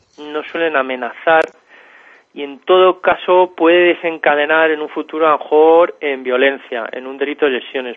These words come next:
pero, pero no suele ser, no puede, y homicidios ya te digo que son muy pocos,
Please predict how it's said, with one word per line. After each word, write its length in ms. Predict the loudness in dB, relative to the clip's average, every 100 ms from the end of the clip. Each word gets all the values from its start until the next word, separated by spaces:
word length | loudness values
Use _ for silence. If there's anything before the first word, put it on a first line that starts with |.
| _
pero, 600 | -12 -8 -8 -8 -10 -14 _ _ _ -20 _ _ _
pero 260 | -4 -2
no 200 | 0 0 0 -2
suele 280 | 0 0 -4 -6
ser, 880 | -4 -2 -2 -2 -4 -6 -10 -16 -10
no 140 | -10
puede, 560 | -4 2 4 4 0 -6 -16
y 220 | -18 -4 -2
homicidios 680 | -2 -4 -6 -4 0 2 0 -4
ya 180 | -2 2
te 80 |
digo 140 | 2 2
que 140 | 0
son 140 | -4 -4
muy 320 | -4 -4 -4
pocos, 500 | -2 -4 -2 -6